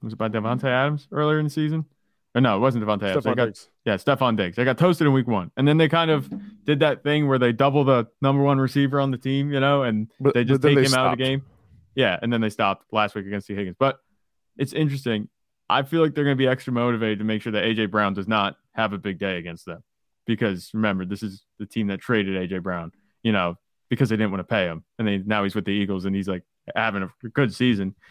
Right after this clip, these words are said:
Speaker 1: I think Devontae Smith, because of that, you know, they might go back to that coverage, double cover A J Brown, make sure he doesn't have a big day. Devontae Smith could be wide open.
Speaker 2: I can see
Speaker 1: Um,
Speaker 2: it. Um,
Speaker 1: that could
Speaker 2: you know,
Speaker 1: definitely be something I see happening.
Speaker 2: last week, Higgins went seven,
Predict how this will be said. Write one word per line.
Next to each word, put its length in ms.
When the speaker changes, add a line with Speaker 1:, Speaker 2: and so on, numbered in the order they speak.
Speaker 1:
I 140
think 180
Devontae 400
Smith, 200
because 260
of 80
that, 160
you 80
know, 100
they 120
might 340
go 160
back 380
to 80
that 220
coverage, 460
double 220
cover 340
A 80
J 120
Brown, 220
make 140
sure 120
he 100
doesn't 220
have 120
a 20
big 200
day. 140
Devontae 320
Smith 220
could 100
be 80
wide 240
open. 260
Speaker 2:
I 60
can 120
see 60
Speaker 1:
Um, 160
Speaker 2:
it. 200
Um, 240
Speaker 1:
that 160
could 120
Speaker 2:
you 60
know, 100
Speaker 1:
definitely 260
be 140
something 320
I 140
see 120
happening. 360
Speaker 2:
last 320
week, 200
Higgins 400
went 240
seven, 300